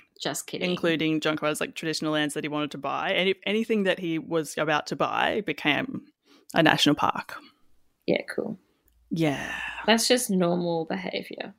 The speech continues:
Speaker 2: Mm. It's so, and 'cause I had never, I didn't know anything about this, never heard of it. And it's just like they were just trying to buy land.
Speaker 1: Yes, then what happens after that?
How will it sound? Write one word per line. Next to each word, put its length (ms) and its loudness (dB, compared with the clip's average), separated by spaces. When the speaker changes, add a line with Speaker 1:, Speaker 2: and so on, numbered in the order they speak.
Speaker 2:
Mm. 320 8
It's 160 2
so, 160 2
and 100 4
'cause 140 0
I 160 0
had 120 -4
never, 400 0
I 80 2
didn't 200 4
know 100 2
anything 380 -2
about 320 -6
this, 500 -2
never 240 4
heard 220 6
of 100 -8
it. 440 -4
And 100 6
it's 120 4
just 140 2
like 160 4
they 120 6
were 80 6
just 480 0
trying 340 0
to 200 -4
buy 800 4
land. 880 2
Speaker 1:
Yes, 240 8
then 180 4
what 120 4
happens 320 0
after 240 0
that? 180 -2